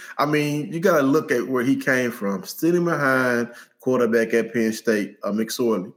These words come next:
and then possibly being the incumbent, had some injury issues. Then the young Lions,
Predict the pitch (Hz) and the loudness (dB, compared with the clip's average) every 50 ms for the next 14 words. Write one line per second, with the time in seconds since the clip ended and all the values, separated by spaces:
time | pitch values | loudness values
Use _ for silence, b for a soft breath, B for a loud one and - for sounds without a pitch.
0 | b b b b b b 110 110 104 92 135 139 143 143 143 143 143 143 - - | b b b b b b -4 -4 -2 0 0 0 2 2 2 2 0 -2 -4 -8
1 | _ _ _ _ _ _ _ _ - - 123 123 123 - 135 123 107 123 127 123 | _ _ _ _ _ _ _ _ -2 0 0 0 0 0 -2 0 0 2 2 2
2 | 117 120 120 117 110 - - 123 117 117 113 117 120 - - 127 120 123 120 - | 2 2 0 0 -2 -4 -2 -2 0 2 2 0 0 0 0 0 0 0 0 -2
3 | 117 92 110 120 120 117 123 117 120 117 113 - 120 120 120 110 107 127 135 123 | -4 -4 -2 -2 -2 0 0 0 0 -2 -2 -4 -2 -2 -2 -2 0 0 -2 0
4 | 120 117 113 113 127 135 147 143 135 127 120 123 123 123 117 110 110 110 110 - | 0 0 0 0 0 0 0 0 0 0 0 0 0 0 0 -2 -2 -4 -8 -12